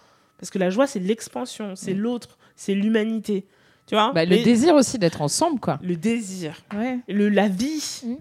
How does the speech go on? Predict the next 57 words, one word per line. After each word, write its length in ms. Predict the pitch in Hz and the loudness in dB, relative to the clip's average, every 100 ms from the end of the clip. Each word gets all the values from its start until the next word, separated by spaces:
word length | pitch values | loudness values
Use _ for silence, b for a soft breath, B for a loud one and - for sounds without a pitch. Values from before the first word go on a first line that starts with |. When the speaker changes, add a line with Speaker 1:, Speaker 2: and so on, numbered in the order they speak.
| - - | -12 -6
Speaker 1:
La 140 | 208 | -4
vie, 360 | 190 247 320 285 | -2 -2 2 2
en 40 | |
Speaker 2:
Ouais, 40 | 220 | 2
Speaker 1:
fait. 200 | 202 160 | 0 -2
Speaker 2:
c'est 40 | 165 | -2
ça, 240 | - 240 | -4 -4
ouais. 140 | 208 190 | -2 -4
Speaker 1:
Mais 80 | |
bon, 260 | 123 151 156 | -6 -8 -6
ça, 140 | - 453 | 0 2
moi, 60 | 453 | 4
je 60 | - | 4
peux 80 | |
le 60 | 247 | 2
dire 140 | 214 302 | 2 0
en 80 | |
tant 160 | 233 208 | -2 -4
que, 280 | 190 175 170 | 0 2 2
que 140 | 175 | 4
Speaker 2:
Le 60 | 185 | 4
Speaker 1:
poétesse 380 | 180 - 214 214 | 4 4 4 6
Speaker 2:
kiff, 100 | 262 | 6
Speaker 1:
et 60 | |
artiste. 480 | 170 190 175 339 285 | 6 6 8 8 10
Speaker 2:
euh. 140 | 392 - | 8 8
Speaker 1:
<laughs> 0 | |
Ouais, 600 | 370 - - 831 740 415 | 4 0 4 6 10 8
le 20 | |
kiff, 260 | - 906 880 | 6 -8 -8
tu 140 | - | -4
vois. 260 | 403 508 605 | 2 6 8
Speaker 2:
Les 60 | 233 | 10
bons 200 | 285 359 | 10 10
moments, 520 | 285 220 202 233 320 | 8 8 6 6 6
Speaker 1:
Bon, 60 | 349 | 10
Speaker 2:
euh. 140 | 403 | 10
Speaker 1:
j'ai 160 | 339 254 | 10 10
beaucoup 260 | 233 - 427 | 8 6 6
de 60 | |
choses, 220 | 427 359 | 8 8
beaucoup, 420 | 208 240 240 285 247 | 10 8 10 8 12
beaucoup, 460 | 220 247 285 285 | 10 10 6 4
beaucoup 380 | 180 202 240 247 | 6 4 4 6
Speaker 2:
Ouais, 220 | 208 240 | 8 8
Speaker 1:
de 160 | 190 208 147 | 8 8 8
Speaker 2:
bonnes 160 | 226 | 8
Speaker 1:
choses 160 | 262 381 | 10 10
Speaker 2:
choses, 80 | 254 | 12
Speaker 1:
à, 160 | 175 190 | 10 8
Speaker 2:
hein. 100 | 247 254 | 2 4
<laughs> 120 | 339 | 8
Speaker 1:
à 200 | 180 190 | 10 10
reprocher 600 | 226 247 269 247 - 226 | 8 8 8 6 6 6
à 160 | 160 160 | 6 4
Fabien 320 | 175 170 156 | 0 -2 0
Roussel. 280 | 160 185 | -2 4